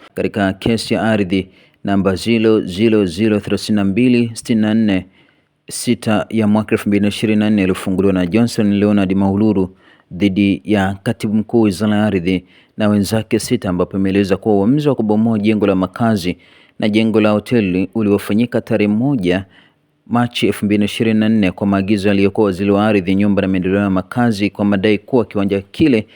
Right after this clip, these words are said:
ni mali ya Naomi Raymond Kwayo haukuwa sahihi, kwani Maululu ni mmiliki halali wa kiwanja hicho.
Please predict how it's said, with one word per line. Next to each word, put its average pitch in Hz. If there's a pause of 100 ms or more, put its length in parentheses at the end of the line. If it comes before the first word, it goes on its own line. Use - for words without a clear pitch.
(260)
ni -
mali 117
ya 110
Naomi 107
Raymond 104
Kwayo 101 (340)
haukuwa 101
sahihi, 101
kwani 104
Maululu 104
ni 104
mmiliki 104
halali 104
wa 85
kiwanja 90
hicho. -